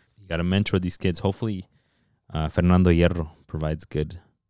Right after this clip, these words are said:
good, good mentorship for these kids. All right, Cesar, let's take it around the leagues. I don't have this in the show notes, but let's start off with this. Sidemen versus YouTube All-Stars was this weekend.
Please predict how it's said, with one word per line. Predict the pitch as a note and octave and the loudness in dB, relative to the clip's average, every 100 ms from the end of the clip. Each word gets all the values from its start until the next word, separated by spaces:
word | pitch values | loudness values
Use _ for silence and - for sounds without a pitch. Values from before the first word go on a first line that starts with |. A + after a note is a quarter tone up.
| _ _ _ _ _ _ _ _ _ | _ _ _ _ _ _ _ _ _
good, | F2+ E2+ E2+ | -4 -2 -2
good | E2 D#2 | -2 -2
mentorship | D#2+ D2+ - D2+ D#2 D2 | -2 -4 -4 -6 -8 -8
for | D#2 | -8
these | D2 C#2+ | -8 -10
kids. | - - - - _ _ _ _ _ _ | -12 -14 -14 -20 _ _ _ _ _ _
All | - C#3+ | 6 8
right, | D#3+ | 8
Cesar, | - D3+ E3 | 6 6 8
let's | D3 - | 6 4
take | D#3+ | 2
it | E3 | 6
around | C#3 E3+ | 8 8
the | F3 | 10
leagues. | C3+ G2+ D3+ F#2+ F2 - - _ _ _ | 8 8 6 2 -2 -14 -18 _ _ _
I | F2 | 2
don't | G#2+ C#3+ | 4 6
have | E3 E3+ | 4 4
this | F#3 | 0
in | F#3 | 2
the | C3+ | 2
show | - C3 | 6 6
notes, | D3+ F#2+ - | 8 4 2
but | - F2+ | 0 4
let's | B2 - | 4 2
start | - D3 E3 | 4 6 6
off | - | 4
with | A2 | 0
this. | F#2+ B2+ - - - _ | 2 0 -2 -16 -18 _
Sidemen | - G2 A2 C#3 C#3+ C#3 | -2 2 4 4 2 2
versus | B2 - F#2 | -2 -2 -4
YouTube | F#2+ A2 A#2 F#2 | -2 -2 -2 0
All-Stars | F#2+ G#2 E2 D#2 D2 | 0 0 -4 -4 -6
was | D2 | -12
this | D2 D#2 - | -12 -12 -14
weekend. | - - F#2 | -14 -12 -12